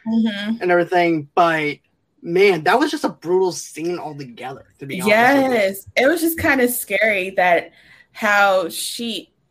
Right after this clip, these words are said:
Speaker 1: Dina shot the ki-, the, the girl that was attacking Simon. And, like, you didn't know who that girl was. She was just the crazy girl that attacked Simon.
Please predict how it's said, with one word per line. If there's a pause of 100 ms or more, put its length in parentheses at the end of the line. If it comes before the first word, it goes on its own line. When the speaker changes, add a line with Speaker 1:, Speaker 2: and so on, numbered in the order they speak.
(200)
Speaker 1:
Dina
shot
the
ki-,
the,
the
girl (300)
that
was
attacking
Simon. (440)
And,
like,
you
didn't
know (100)
who
that
girl
was.
She
was
just
the
crazy
girl
that
attacked
Simon.